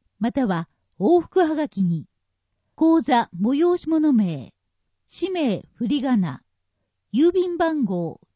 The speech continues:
住所、電話番号、ファックス番号、区内在勤の方はその旨と年齢を記入し、郵便番号一三五の八三八三、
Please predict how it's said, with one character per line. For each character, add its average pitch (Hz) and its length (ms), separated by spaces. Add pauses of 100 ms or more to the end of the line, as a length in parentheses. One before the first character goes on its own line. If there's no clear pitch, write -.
住 294 260
所、 - 320 (720)
電 320 260
話 359 140
番 339 280
号、 175 360 (220)
フ 226 60
ァ - 40
ッ - 40
ク - 100
ス - 140
番 311 280
号、 160 320 (720)
区 359 120
内 349 260
在 269 240
勤 294 220
の 277 100
方 262 260
は 165 200
そ - 180
の 285 140
旨 240 360 (340)
と 165 220 (400)
年 320 280
齢 339 220
を 311 120
記 247 160
入 240 220
し、 - 340 (760)
郵 285 180
便 339 240
番 285 240
号 170 360 (500)
一 208 240
三 349 300
五 269 120
の 214 140
八 190 200
三 302 320
八 190 220
三、 170 380